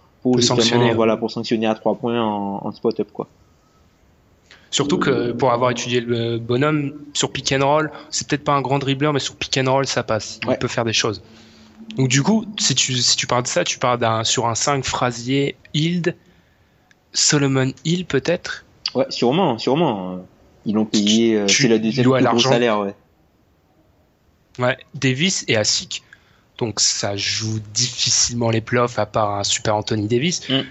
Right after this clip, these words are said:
Speaker 2: Du coup, on part sur l'idée que t'as dit en off, ou je sais même plus si c'est en off ou tu l'as dit au début de la séquence,
Speaker 1: Mm.
Speaker 2: c'est qu'en fait, on part plutôt sur une construction sur le long terme.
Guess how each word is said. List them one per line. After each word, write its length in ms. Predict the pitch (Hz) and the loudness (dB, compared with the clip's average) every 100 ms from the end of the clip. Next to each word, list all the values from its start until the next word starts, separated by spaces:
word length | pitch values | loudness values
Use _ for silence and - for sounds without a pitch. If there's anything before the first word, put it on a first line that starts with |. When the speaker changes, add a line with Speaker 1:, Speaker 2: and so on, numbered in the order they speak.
| - | -6
Speaker 2:
Du 120 | - | -2
coup, 300 | 135 185 202 - | 0 2 2 2
on 140 | 135 | 0
part 200 | 123 143 | 2 0
sur 200 | - 131 | 0 0
l'idée 260 | 120 120 123 | 0 0 -2
que 60 | - | -2
t'as 160 | 107 | -4
dit 320 | 107 135 196 202 - - - - - | -2 -2 -2 -2 -8 -20 -20 -10 -4
en 180 | 113 - | -2 0
off, 320 | 139 143 - | 0 0 -4
ou 100 | 117 | -6
je 100 | 101 | -2
sais 140 | 104 127 | -2 0
même 120 | 131 | -2
plus 120 | - | 0
si 160 | - - | 0 0
c'est 120 | 123 | 0
en 80 | 123 | 0
off 260 | 139 131 - | 0 -2 -6
ou 20 | |
tu 140 | - | -4
l'as 100 | 113 | -2
dit 120 | 107 | 0
au 40 | 113 | 0
début 200 | 113 113 | -2 -2
de 40 | |
la 80 | 110 | -2
séquence, 420 | - 120 160 170 - - | 0 0 0 0 -4 -8
Speaker 1:
Mm. 40 | 127 - - | -12 -14 -6
Speaker 2:
c'est 120 | - | -2
qu'en 140 | 127 120 | 0 0
fait, 260 | 185 190 - | 0 -2 -2
on 140 | 120 | -2
part 160 | 123 107 | -2 -4
plutôt 300 | - 131 175 | -4 0 0
sur 140 | - | 2
une 80 | 113 | -2
construction 680 | 131 117 - 120 - 165 185 _ _ _ _ | -2 -2 -2 0 2 0 -2 _ _ _ _
sur 200 | - - | -4 0
le 120 | 117 117 | 2 4
long 220 | 135 160 | 2 2
terme. 300 | 143 123 | 0 -2